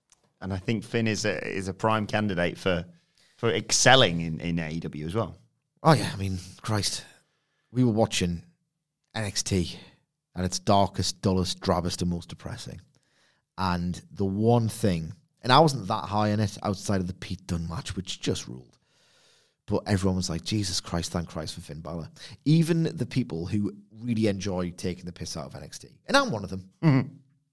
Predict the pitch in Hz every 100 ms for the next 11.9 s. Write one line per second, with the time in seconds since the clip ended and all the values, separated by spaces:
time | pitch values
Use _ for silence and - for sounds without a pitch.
0 | _ _ _ _ _ _ - - 95 101
1 | - 139 139 120 117 120 117 98 98 101
2 | - _ _ _ _ _ - - 151 139
3 | 131 120 - _ _ - 131 107 107 113
4 | 101 98 107 104 95 - 98 98 95 95
5 | 90 92 73 80 - 80 80 82 73 73
6 | 73 - _ _ _ _ _ - 90 78
7 | 62 50 50 50 50 - - 76 - 71
8 | 76 - 85 80 78 85 87 87 - -
9 | 123 92 - 87 87 85 85 85 90 87
10 | 95 82 90 90 82 85 110 110 - 139
11 | 139 - 110 92 87 58 92 85 85